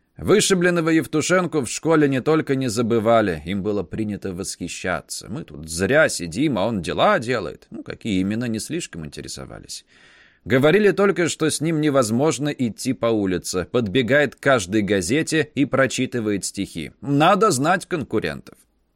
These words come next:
Даже вроде бы срамное про Евтушенку рассказывали к его выгоде. Когда он совсем пацаном был, ну, понял, э, матери было слабо его выпороть.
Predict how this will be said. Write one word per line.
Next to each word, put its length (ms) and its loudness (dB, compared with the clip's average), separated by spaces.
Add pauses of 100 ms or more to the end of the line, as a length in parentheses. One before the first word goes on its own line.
Даже 400 2
вроде 280 2
бы 140 0
срамное 580 2
про 160 -4
Евтушенку 600 -2
рассказывали 680 0
к 100 -20
его 240 -2
выгоде. 500 -4 (340)
Когда 260 4
он 80 2
совсем 360 0
пацаном 500 -4
был, 100 -8
ну, 180 -12
понял, 380 -8 (320)
э, 360 -20
матери 460 0
было 400 2 (120)
слабо 460 2
его 180 4
выпороть. 520 -2